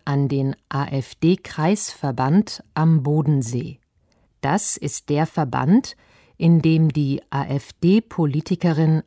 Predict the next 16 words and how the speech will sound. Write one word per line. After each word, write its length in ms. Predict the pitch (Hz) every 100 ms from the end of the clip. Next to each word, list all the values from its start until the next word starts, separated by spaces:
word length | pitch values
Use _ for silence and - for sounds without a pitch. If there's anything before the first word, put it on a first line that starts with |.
| _
Alice 500 | 147 156 160 151 - -
Weidel 600 | 147 151 170 151 131 117
Mitglied 560 | 131 135 - 127 120
ist. 500 | - 113 - - - _ _
Politiker 640 | - 208 233 - 262 190 147
von 300 | - 143 135
anderen 560 | 147 190 175 143 135
Parteien 680 | 127 139 131 - 156 160 156
sagen, 540 | 135 135 127 135 190 233 _ _ _ _ _ _ _ _ _ _
Alice 540 | 185 190 240 240 -
Weidel 640 | 143 135 139 139 185 247 220
hat 320 | 160 190 -
von 280 | - 190 190
den 180 | 196
Spenden 680 | 190 - 156 156 156 180 180
gewusst. 760 | 175 202 185 147 - - - -